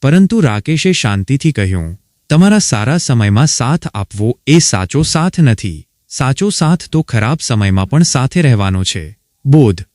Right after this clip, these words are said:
જીવનના ખરાબ સમયમાં સાચા મિત્રો અને પરિવારની ઓળખ થાય છે. જ્યારે સમય સારો હોય છે, ત્યારે બધા સાથે હોય છે, પરંતુ ખરાબ સમયમાં કોણ સાથે રહે છે,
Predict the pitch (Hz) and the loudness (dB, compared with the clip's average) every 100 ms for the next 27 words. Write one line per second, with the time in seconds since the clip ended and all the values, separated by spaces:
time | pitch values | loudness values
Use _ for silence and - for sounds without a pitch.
0 | _ _ 104 131 170 220 214 220 - 113 | _ _ 2 4 6 6 4 2 2 0
1 | 117 151 - 117 113 117 147 - 107 104 | 0 -4 -2 0 2 4 2 2 -2 -2
2 | 151 120 104 - 156 - 113 110 104 101 | 0 2 2 2 0 2 2 2 0 2
3 | 123 147 165 175 180 113 107 - - 107 | 2 2 2 2 2 0 -2 -2 -4 -4
4 | 92 - 80 78 _ - 107 147 190 220 | -4 -6 -10 -12 _ -2 2 4 4 2
5 | - 117 135 160 117 104 143 120 104 98 | 0 2 2 2 0 0 0 0 0 -2
6 | 104 82 78 _ _ - 160 196 165 113 | -4 -6 -10 _ _ 2 4 4 4 4
7 | 131 160 - 101 - 127 101 92 - 80 | 4 2 0 -4 -2 -2 -2 -4 -4 -8
8 | 73 _ _ - 123 165 180 196 - 113 | -10 _ _ -2 2 4 2 -2 0 0
9 | 131 156 - 120 120 131 151 - 120 160 | -2 -4 -2 0 2 4 2 2 2 2
10 | 170 107 104 127 101 110 - 92 82 | 2 -2 -2 -2 0 0 0 -2 -4